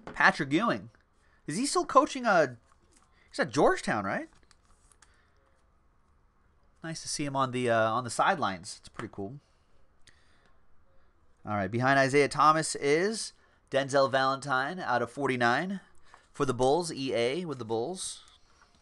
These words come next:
And behind Isaiah is Larry Bird, Larry Bird relic for the Celtics. That goes to Jeremy Merle. <laughs> I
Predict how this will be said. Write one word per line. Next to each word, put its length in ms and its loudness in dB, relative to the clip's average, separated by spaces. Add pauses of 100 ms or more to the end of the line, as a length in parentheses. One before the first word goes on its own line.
(3000)
And 100 -8
behind 360 2
Isaiah 680 6 (760)
is 380 4
Larry 320 8
Bird, 500 6 (200)
Larry 200 0
Bird 300 4
relic 440 2 (580)
for 100 -8
the 60 -2
Celtics. 680 2 (420)
That 160 -4
goes 180 0
to 60 -12
Jeremy 340 0
Merle. 460 2 (4000)
<laughs> 0 -
I 120 -4